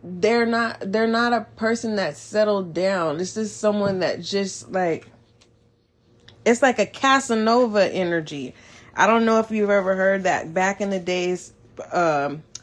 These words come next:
a person that knows how to, like, they're the person that knows how to take care of,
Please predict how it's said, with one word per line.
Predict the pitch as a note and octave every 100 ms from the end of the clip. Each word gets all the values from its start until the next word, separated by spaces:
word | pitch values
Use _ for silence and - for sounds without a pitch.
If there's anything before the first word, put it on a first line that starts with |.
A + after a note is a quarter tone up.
| _ _ _ _ - -
a | F3+
person | F3+ A3+ A3 A#3 A3+
that | F3 A2+ -
knows | F#3+ F#3+ F#3+ F#3+
how | G3+ F#3 F3+ F#3
to, | - G3+ F#3 F3 E3 D3 -
like, | - D#3+ D3 - D3+ - _ _ _
they're | F3 F#3+ G#3+ A3+
the | G3+ G3+
person | G3 A#3+ A#3 A3+ - F3 D3 D3 E3 _ _ _ _ _ _ _ _ _ _ _ -
that | F3+ D#3+ F#3 F3 C#3
knows | F#3+ G3+ G3 G3+ G3+
how | G3 F3+
to | E3
take | - G#3 F#3+
care | - F#3+ F#3+ F3 D#3+ D#3
of, | D#3+ -